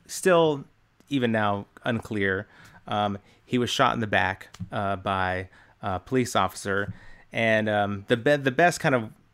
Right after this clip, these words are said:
during the, the officer's trial, he claimed that he thought he had, uh,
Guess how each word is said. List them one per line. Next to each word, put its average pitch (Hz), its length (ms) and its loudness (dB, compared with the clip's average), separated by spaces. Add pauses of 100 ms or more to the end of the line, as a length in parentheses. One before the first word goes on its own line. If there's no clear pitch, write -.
(320)
during 170 360 6
the, 117 100 6
the 110 140 0
officer's 110 380 0
trial, 98 340 -2
he 107 160 -4
claimed 107 400 -2
that 101 100 -8
he 104 160 -6
thought 101 320 0
he 101 180 -4
had, 98 240 -4 (580)
uh, 98 200 -4